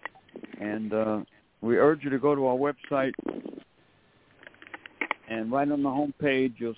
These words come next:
see the Day for Milton. Please post it on your Facebook, on your TikTok, or whatever you got. Uh, Instagram, where, where, wherever you can put it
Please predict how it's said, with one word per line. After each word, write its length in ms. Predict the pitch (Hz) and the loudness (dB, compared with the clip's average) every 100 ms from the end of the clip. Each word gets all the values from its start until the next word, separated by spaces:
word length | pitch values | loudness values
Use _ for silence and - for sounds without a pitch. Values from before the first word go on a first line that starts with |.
| - | 0
see 100 | 131 | 0
the 160 | 117 | 0
Day 260 | 104 127 131 - | 4 6 6 2
for 60 | |
Milton. 560 | 120 127 120 117 113 104 - | 0 0 0 -2 -2 -4 2
Please 300 | 131 123 110 - | 6 6 4 0
post 240 | 127 143 - | 4 4 2
it 80 | 131 | 2
on 140 | 127 | 2
your 100 | 117 | 2
Facebook, 640 | - 131 123 - 127 123 110 | 2 0 0 -2 0 0 -2
on 140 | 92 | -6
your 220 | 92 80 - _ _ _ _ _ - - - - | -4 -6 -8 _ _ _ _ _ -20 -20 -10 0
TikTok, 540 | 127 - 131 123 117 - | 0 2 4 4 2 -2
or 180 | 87 82 | -8 -6
whatever 320 | 110 120 113 | 0 0 2
you 140 | 104 | 0
got. 280 | 101 107 104 - _ _ - _ - - - - - - - - - _ _ _ _ _ - | 2 0 0 -6 _ _ -20 _ -14 -10 -10 -10 -14 -20 -20 -20 -20 _ _ _ _ _ -16
Uh, 380 | - 82 - - - - _ - | -10 -8 -8 -10 -14 -20 _ 2
Instagram, 680 | 147 - 135 120 131 123 117 | 2 2 -6 -2 0 0 -2
where, 140 | 120 | -2
where, 260 | 107 131 120 | 0 0 0
wherever 380 | 127 147 147 139 | 0 2 2 -2
you 160 | 131 | -6
can 180 | - 107 - | -8 -14 -6
put 160 | 131 | -4
it 120 | 110 | -6